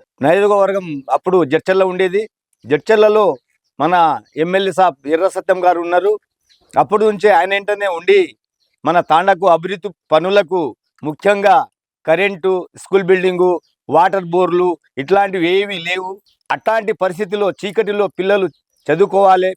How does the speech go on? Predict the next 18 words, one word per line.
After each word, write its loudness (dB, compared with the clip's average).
పిల్లలు 2
బడికి -4
పోవాలి, 0
చీకటిలో 0
పాములు 2
గరవాలి, 0
పిల్లలకు 0
చాలా 2
ఇబ్బందులు, -2
రిస్కులు -2
ఉన్నందున 0
అప్పుడు 0
మనటి 0
ఆ 4
కాలంలో 0
ఏపీ 2
ప్రభుత్వం 0
ఉండేది. 0